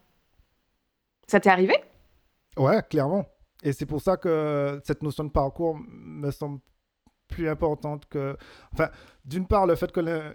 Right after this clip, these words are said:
Speaker 2: qu'il y ait une, l'incertitude. <laughs> On, on rigolait, euh, ben, hier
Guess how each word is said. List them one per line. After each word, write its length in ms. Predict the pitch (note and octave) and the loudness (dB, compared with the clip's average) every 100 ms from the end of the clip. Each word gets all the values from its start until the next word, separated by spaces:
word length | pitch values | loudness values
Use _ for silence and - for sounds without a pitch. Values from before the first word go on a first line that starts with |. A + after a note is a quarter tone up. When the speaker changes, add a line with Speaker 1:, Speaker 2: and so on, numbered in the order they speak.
| - | -6
Speaker 2:
qu'il 180 | D3+ | -2
y 40 | D3 | -2
ait 40 | |
une, 80 | D3+ D3+ | -2 -2
l'incertitude. 760 | C#3+ D#3 D3+ D3 D3 D#3+ E3 F#3 _ | -2 0 -2 -4 -12 -12 -12 -14 _
<laughs> 300 | - D#3 C#3+ | -4 -4 -4
On, 60 | D3+ | -8
on 260 | D3 C#3+ D3 | -8 -4 -2
rigolait, 500 | D3 D3+ D3+ D#3+ D#3 | 0 2 4 4 2
euh, 280 | C#3 C3 B2+ | 0 -2 -6
ben, 380 | - B2+ B2+ C3 | -10 -12 -12 -12
hier 380 | B2+ B2+ D3+ | -8 -6 -6